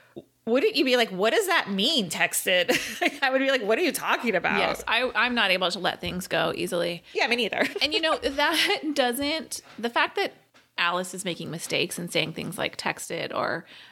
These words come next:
Speaker 2: uh, "That's so retro." I mean, she's having natural reactions. Like, that's what she would say to a friend. She's not used to editing herself for twenty-four years in the past.
Speaker 1: Right. I was wondering in this, in this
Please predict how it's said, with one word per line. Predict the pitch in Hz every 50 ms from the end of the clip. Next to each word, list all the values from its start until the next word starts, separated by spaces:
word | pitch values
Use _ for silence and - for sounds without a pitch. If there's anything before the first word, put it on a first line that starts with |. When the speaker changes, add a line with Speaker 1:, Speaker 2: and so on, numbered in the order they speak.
| - - -
Speaker 2:
uh, | 180
"That's | 175 170 165 160 - -
so | - 208 190 175
retro." | 170 165 165 170 - - 208 - -
I | 220
mean, | 247 247 233 214 _ _ _ - -
she's | - - 269 247
having | 302 311 311 262 214
natural | 190 185 185 196 190 - 202 170
reactions. | 160 165 156 190 202 - - 135 147 165
Like, | 160 208
that's | - 175 196 226
what | - -
she | - 196
would | 180 - - -
say | - - 190 190 185
to | 185 - 175 156
a | 139
friend. | - - 202 208 170 143
She's | - - 170 -
not | 190 185 175 175 - -
used | 165 175 185 185 -
to | - - 180
editing | 185 185 175 147 139 156
herself | 156 165 - 156 - - - - - - - - - - - _
for | _ - - - - - - - - - _ _ _ _ _ _ _ -
twenty-four | - - 165 165 160 - 170 170
years | - - - -
in | -
the | -
past. | - - - - - - - - - - - - - - - - _ _ -
Speaker 1:
Right. | 202 196 202 185 175 165 160 - - - - - -
I | - 208 220 220 214 - -
was | 202 196 226 214 202 196
wondering | 185 226 233 294 359 359 311 233
in | - - 185
this, | 180 165 170 175 - - - - _ -
in | - 156 190 196
this | 185 175 170 156 - - - -